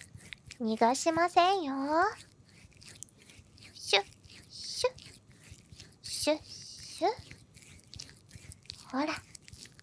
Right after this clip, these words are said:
ほら。親指が動いている距離は、ほんの数センチなんですよ。それなのにそんなに体をよじらせて。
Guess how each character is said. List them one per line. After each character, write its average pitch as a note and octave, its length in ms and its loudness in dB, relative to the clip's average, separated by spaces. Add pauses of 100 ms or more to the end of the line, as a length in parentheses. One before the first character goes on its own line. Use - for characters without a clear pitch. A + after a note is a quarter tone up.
(280)
ほ F#4+ 80 -4
ら。 F#4+ 460 6 (1900)
親 A#3+ 260 2
指 C#4+ 340 -2
が C#4+ 220 4
動 C#4+ 180 4
い D#4 80 2
て C#4 180 2
い B3 60 0
る A#3+ 100 -2
距 - 180 0
離 B3 160 0
は、 A#3 220 0 (680)
ほ B3 160 4
ん D4 60 -8
の E4 120 0
数 F4+ 240 2
セ G4+ 160 6
ン G#4+ 60 2
チ F#4 140 -2
な C#4 140 2
ん A#3 60 -2
で A3 80 -4
す - 180 -10
よ。 C#4 260 0 (1500)
そ A3+ 260 6
れ A#3 120 2
な C4 180 4
の B3+ 120 0
に G#3 200 -8
そ A3+ 300 2
ん F4 100 2
な G4 120 6
に G#4 140 2
体 G4+ 440 8
を G4+ 60 8
よ G4 160 6
じ G#4 140 4
ら G#4+ 100 12
せ G#4+ 160 4
て。 D4 140 -2